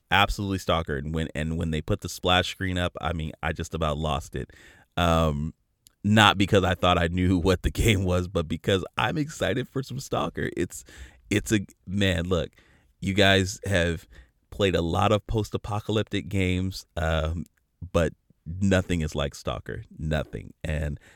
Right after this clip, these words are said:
I am super excited for people to experience it. Now, I don't know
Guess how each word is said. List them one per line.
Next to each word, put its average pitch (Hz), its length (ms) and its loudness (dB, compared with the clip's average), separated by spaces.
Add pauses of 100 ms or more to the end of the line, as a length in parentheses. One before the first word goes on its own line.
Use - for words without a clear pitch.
(180)
I 78 80 -4
am 69 140 -4
super - 360 -6
excited 71 400 -4
for 67 200 -6
people - 340 -8
to 62 60 -4
experience - 500 -12
it. 50 80 -10
Now, 71 300 -4 (160)
I - 80 0
don't 185 320 2
know 101 400 6